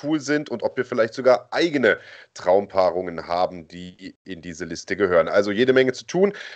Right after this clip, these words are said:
Wir beginnen wie immer, Andreas, würde ich sagen, mit, äh, ein wenig Hausputz. Das heißt, wir sprechen über alles, was so angefallen ist in den letzten Tagen. Und da ist eine Menge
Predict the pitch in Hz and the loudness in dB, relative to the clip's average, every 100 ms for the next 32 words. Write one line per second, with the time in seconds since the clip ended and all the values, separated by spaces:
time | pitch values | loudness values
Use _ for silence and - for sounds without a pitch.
0 | - 135 135 165 160 139 156 139 123 135 | -6 -4 0 0 2 2 4 2 4 2
1 | 127 131 117 110 95 85 101 113 123 113 | 2 -2 -2 -8 -14 -2 4 6 6 4
2 | 117 110 104 117 123 - - 107 104 98 | 0 0 -2 -4 -4 -12 -2 2 4 4
3 | 95 110 101 104 147 - 135 131 110 104 | 4 -2 -4 2 2 2 -4 -4 -2 -2
4 | - - 117 117 113 101 98 113 110 - | -2 -8 -8 -8 -4 -2 -2 -6 -6 -6
5 | 101 120 - 104 101 101 98 101 - 90 | -6 -6 0 0 0 -4 -4 -4 -4 0
6 | 107 110 95 - - 110 110 180 247 | 2 4 2 0 0 -2 2 4 4